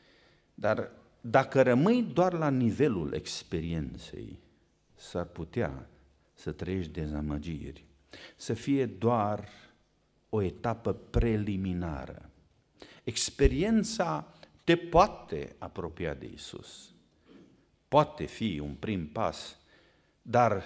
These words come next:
să nu te oprești doar la stadiul experiențelor. Mă gândesc aici la cei mulți dintre noi care ne-am născut în familie de credincioși creștini.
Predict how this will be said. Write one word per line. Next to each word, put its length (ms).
să 260
nu 240
te 160
oprești 760
doar 420
la 160
stadiul 840
experiențelor. 1200
Mă 120
gândesc 540
aici 480
la 160
cei 440
mulți 440
dintre 380
noi 300
care 340
ne-am 240
născut 460
în 140
familie 640
de 240
credincioși 720
creștini. 600